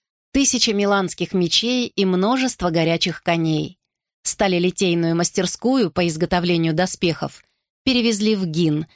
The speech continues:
где и собрали заново рядом с четырьмя кузницами для ремонта доспехов и оружия.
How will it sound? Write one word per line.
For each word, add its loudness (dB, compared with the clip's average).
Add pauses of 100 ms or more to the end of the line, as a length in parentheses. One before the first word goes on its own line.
(260)
где 0
и -2
собрали 0
заново 0 (260)
рядом 0
с -4
четырьмя 0
кузницами 0
для 2
ремонта 0
доспехов -2
и -4
оружия. 0